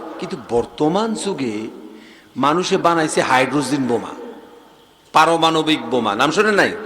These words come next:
একটা যদি ফুটায় শেষ, তো আল্লাহর ক্ষমতা কোথায় গেল? বুঝেন না? তারা কয় পৃথিবীতে এই সুপ্রিম পাওয়ারের মালিক তো আমরাই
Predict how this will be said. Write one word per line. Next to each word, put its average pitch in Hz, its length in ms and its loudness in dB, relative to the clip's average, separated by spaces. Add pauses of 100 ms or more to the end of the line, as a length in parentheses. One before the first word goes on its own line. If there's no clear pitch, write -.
(1600)
একটা 220 400 4
যদি 247 280 -2
ফুটায় 190 420 2
শেষ, - 420 -2 (1160)
তো - 60 -12
আল্লাহর 160 340 0
ক্ষমতা 170 300 -4
কোথায় 127 300 -4
গেল? 92 140 -10 (1600)
বুঝেন 120 240 2
না? 156 140 2 (1200)
তারা 123 200 2
কয় 123 280 2 (680)
পৃথিবীতে 135 400 0
এই 127 80 4
সুপ্রিম 135 480 0
পাওয়ারের 127 380 4
মালিক 120 240 0 (100)
তো 117 80 -2
আমরাই 160 420 2